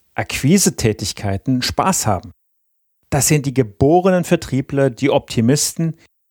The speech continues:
die gern auch mal hundert Anläufe nehmen, sich dabei achtundneunzig Mal eine blutige Nase holen und sich anschließend trotzdem riesig über zwei gewonnene Aufträge freuen.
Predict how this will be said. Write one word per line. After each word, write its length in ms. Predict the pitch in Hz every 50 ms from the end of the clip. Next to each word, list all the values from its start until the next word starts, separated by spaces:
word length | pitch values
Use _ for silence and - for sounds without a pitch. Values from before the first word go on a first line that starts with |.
| _ -
die 80 | - 123
gern 260 | 113 147 175 196 196
auch 140 | 180 143 117
mal 240 | 135 135 131 135 -
hundert 520 | - 131 131 147 160 165 165 147 127 -
Anläufe 460 | - 127 120 139 135 127 117 107 -
nehmen, 540 | 107 104 101 107 113 123 139 143 143 147 139 _ _ - _ _ _
sich 220 | - - 117 -
dabei 380 | - 120 110 113 120 117 120 - - -
achtundneunzig 760 | 131 147 - - - - 165 143 131 135 131 - - 123 -
Mal 260 | 117 110 107 113 117 -
eine 220 | 131 120 113 104
blutige 400 | - - 110 107 - 107 104 95
Nase 400 | 90 92 107 123 135 135 131 104
holen 320 | 110 113 113 113 117 113 - _ _ _ _ - - - - -
und 160 | - - 123 110
sich 240 | - 104 - -
anschließend 560 | - 117 135 156 - - 120 - - 117 - -
trotzdem 480 | - - 156 165 - - - 120 110
riesig 640 | 110 101 110 127 180 185 175 202 190 160 - - -
über 220 | - 131 117 110 -
zwei 340 | - - - 117 110 120 143
gewonnene 520 | 143 143 110 110 110 117 120 120 120 -
Aufträge 500 | - 113 107 101 - - - 104 104 117
freuen. 520 | - - - 107 104 98 90 82 78 73